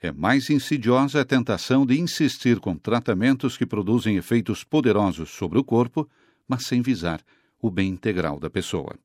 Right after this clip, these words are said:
Na carta endereçada a Dom Vincenzo Paglia e aos participantes do Encontro Regional Europeu da World Medical Association,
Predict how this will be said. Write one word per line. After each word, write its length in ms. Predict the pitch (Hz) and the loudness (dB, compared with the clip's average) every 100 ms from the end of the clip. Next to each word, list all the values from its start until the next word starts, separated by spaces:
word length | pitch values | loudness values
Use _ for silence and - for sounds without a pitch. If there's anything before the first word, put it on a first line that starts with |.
| _ _ _ _ _ _ _ _ _ _ | _ _ _ _ _ _ _ _ _ _
Na 100 | 135 | -4
carta 260 | 135 165 160 | -2 -2 0
endereçada 540 | 139 127 107 123 123 | 2 0 0 -2 0
a 40 | 113 | 0
Dom 200 | 104 117 | 2 2
Vincenzo 500 | 101 90 98 87 90 | 0 0 -2 -2 -6
Paglia 400 | - 98 98 92 - - - | -2 0 2 0 -2 -20 -8
e 40 | |
aos 180 | 76 - | -8 -4
participantes 680 | 110 110 123 - 117 135 127 | -4 0 -2 0 0 0 0
do 100 | 113 | 0
Encontro 400 | 92 120 127 123 | 2 2 4 4
Regional 420 | 107 98 101 123 | 4 2 2 2
Europeu 480 | 113 98 - 117 127 - _ _ | 2 0 2 4 2 -2 _ _
da 220 | 95 95 - - | 0 0 -4 -8
World 480 | 101 120 135 147 - | 2 6 6 6 0
Medical 520 | 113 104 120 - 113 | 0 2 2 2 0
Association, 760 | 107 123 - - 82 78 120 | 2 0 -2 -2 -4 0 2